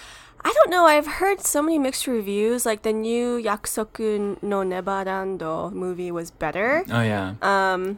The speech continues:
Speaker 1: but yeah, I'm
Speaker 2: Um,
Speaker 1: not, you know, you and I aren't really big fans of, of anime and manga.
Speaker 2: Yeah.
Speaker 1: So, but this one is, is
Speaker 2: Yeah.
Speaker 1: huge. Just like
Speaker 2: Kimi no Na wa or something.
Speaker 1: Yeah, Kimi no Na wa. Like, some animation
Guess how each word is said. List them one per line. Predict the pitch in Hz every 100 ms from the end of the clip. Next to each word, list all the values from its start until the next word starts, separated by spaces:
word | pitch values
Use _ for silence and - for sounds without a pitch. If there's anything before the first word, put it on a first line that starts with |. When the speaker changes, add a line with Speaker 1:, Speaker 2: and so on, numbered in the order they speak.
| -
Speaker 1:
but | 220
yeah, | 220 220
I'm | 226
Speaker 2:
Um, |
Speaker 1:
not, | 269 294
you | 277
know, | 254
you | 269
and | 294
I | 240 214
aren't | 202
really | 190 190
big | 185 180
fans | 175 175 180
of, | 180 180 - -
of | 185 190
anime | 180 180 180
and | 180 175 175 185 202 - - - -
manga. | 180 175 180 180 180
Speaker 2:
Yeah. | 113 104 101 101 101 101
Speaker 1:
So, |
but | - - -
this | - 320
one | 330
is, | 240 220 - - - 226
is | 202 190
Speaker 2:
Yeah. | 202 202 196
Speaker 1:
huge. | - 190 175 175 - - -
Just | 196 -
like | 175 170 - - - - - -
Speaker 2:
Kimi | - 107 101
no | 101
Na | 95 98
wa | 98
or | 95
something. | - 98
Speaker 1:
Yeah, | 233 208
Kimi | 104 233 233
no | 220
Na | 202 190 185
wa. |
Like, | 170 -
some | - 262 269 269 -
animation | 196 202 190 185 190 185 185 185